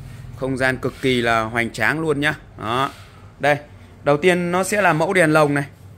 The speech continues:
Mẫu đèn lồng thì đang, ờ, review trực tiếp cho các bác này rồi. Đó. Mẫu này là mẫu chữ tiếng Việt nhá, mẫu chữ tiếng Việt phục vụ cho người Việt mình.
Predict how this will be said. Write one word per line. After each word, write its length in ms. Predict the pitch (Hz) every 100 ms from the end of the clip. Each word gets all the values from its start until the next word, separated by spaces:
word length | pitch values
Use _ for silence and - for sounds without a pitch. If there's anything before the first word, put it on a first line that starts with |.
| -
Mẫu 140 | 131 180
đèn 180 | 170
lồng 240 | 156 151 147
thì 120 | 147
đang, 300 | 156 170 165
ờ, 120 | 165
review 380 | 151 147 143 165
trực 180 | 160 147
tiếp 140 | 196
cho 60 | 170
các 60 | 170
bác 120 | 180
này 120 | 170
rồi. 120 | 143 127 - -
Đó. 340 | 107 123 143 - - - - - -
Mẫu 200 | 156 208
này 240 | 180 160
là 200 | 151 147
mẫu 180 | 147 190
chữ 180 | 208 202
tiếng 160 | 190 202
Việt 200 | 185 156
nhá, 140 | 170 170 -
mẫu 200 | 143 175
chữ 120 | 185
tiếng 180 | 196 190
Việt 240 | 175 156 -
phục 180 | 147 143
vụ 180 | 147 143
cho 220 | 156 156
người 220 | 156 143
Việt 180 | 139 135
mình. 180 | 139